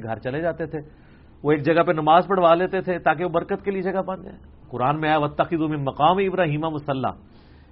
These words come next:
ابراہیم کے کھڑے ہونے کی جگہ کو مصلی بناؤ، تو رسول اللہ کے کھڑے ہونے کی جگہ تو، ٹھیک ہے۔ یہ حدیث میں نے بیان کی تھی نا، جو امام ابن تیمیہ نے کہا تھا کہ انبیاء کی جگہوں کو تلاش کر کے وہاں پہ نماز پڑھنا ابن عمر کی بدعت ہے،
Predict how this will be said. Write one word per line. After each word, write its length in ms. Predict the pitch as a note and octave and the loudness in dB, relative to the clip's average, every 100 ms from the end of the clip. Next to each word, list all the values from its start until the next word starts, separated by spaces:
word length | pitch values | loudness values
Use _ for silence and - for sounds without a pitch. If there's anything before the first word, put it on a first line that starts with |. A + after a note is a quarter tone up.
| - | -2
ابراہیم 280 | C3+ B2+ D#3+ | 0 2 2
کے 100 | G#3 | 0
کھڑے 220 | F3 F3+ | 4 4
ہونے 200 | G3+ F3+ | 4 0
کی 80 | F3+ | 0
جگہ 200 | F#3 F#3+ | 2 2
کو 80 | F#3 | 0
مصلی 380 | D#3+ D3 D#3 F3 | -2 0 6 6
بناؤ، 160 | D3+ D#3 | 6 0
تو 200 | E3 D3+ | 0 -2
رسول 180 | C#3+ C#3+ | -2 2
اللہ 200 | D#3+ F3 | 4 4
کے 20 | |
کھڑے 200 | D3+ D#3+ | 0 -2
ہونے 160 | E3+ D#3+ | -2 -2
کی 80 | |
جگہ 200 | D3+ D#3+ D#3+ | -2 -2 -2
تو، 100 | D#3 B2+ - - - - - - - | -4 -8 -16 -20 -20 -20 -20 -20 -20
ٹھیک 160 | C3 D3+ | -18 -18
ہے۔ 40 | D3 - - - | -20 -20 -16 -2
یہ 120 | D#3 | 0
حدیث 240 | D#3 F3 | 0 -2
میں 100 | F3 | 0
نے 60 | F#3 | 2
بیان 240 | E3 E3 | 4 2
کی 120 | D#3 G3 | 0 -4
تھی 140 | G#3 | -4
نا، 80 | G#3+ | 0
جو 100 | G3+ | 2
امام 240 | E3 F3 | 4 2
ابن 120 | F3 | 2
تیمیہ 260 | F3+ E3 F3+ | 0 0 0
نے 100 | F3 | 0
کہا 160 | E3 E3+ | 4 4
تھا 160 | F#3 | 2
کہ 140 | E3 D#3 | -2 -4
انبیاء 360 | C#3+ C#3 D3+ | -2 4 4
کی 120 | D3+ | 4
جگہوں 240 | C#3+ D#3 D#3+ | 0 -2 0
کو 100 | D#3 | -2
تلاش 320 | D#3 C#3+ D3 | 2 2 2
کر 120 | D#3+ | -4
کے 120 | D3 | -4
وہاں 220 | D3+ D3 D3 | -6 -6 -4
پہ 60 | |
نماز 360 | D3 C3+ C3 C#3 | -4 2 2 2
پڑھنا 220 | D#3+ C#3+ | -4 -2
ابن 160 | C#3+ C#3 | -4 -2
عمر 220 | C#3+ C#3+ | -2 -2
کی 100 | D3 | -2
بدعت 340 | C#3 D#3 C#3 G2+ | 0 2 0 -2
ہے، 140 | F2+ | -10